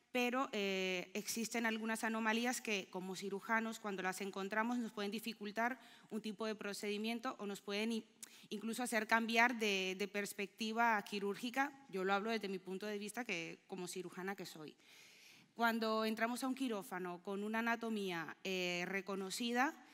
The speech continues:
es menor el tiempo quirúrgico, es menor el riesgo de complicaciones y los resultados son más satisfactorios. También se puede utilizar, eh, como podemos ver aquí,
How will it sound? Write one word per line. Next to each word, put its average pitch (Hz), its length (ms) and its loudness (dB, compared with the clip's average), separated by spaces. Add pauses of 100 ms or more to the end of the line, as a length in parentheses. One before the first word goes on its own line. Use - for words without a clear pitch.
(240)
es 220 140 -2
menor 226 240 0
el 214 100 0
tiempo 214 300 -4
quirúrgico, 233 600 -2
es 196 160 -4
menor 220 520 0
el 190 160 0
riesgo 202 340 -2
de 208 120 -4
complicaciones 240 840 -2
y 214 60 -6
los 208 160 -2
resultados 202 460 -4
son 202 100 -4
más 190 160 -2
satisfactorios. 175 840 -8 (460)
También 220 260 0
se 254 120 -2
puede 247 200 -2
utilizar, 254 600 4
eh, 202 360 0
como 202 220 -4
podemos 196 280 -4
ver 220 180 0
aquí, 240 360 0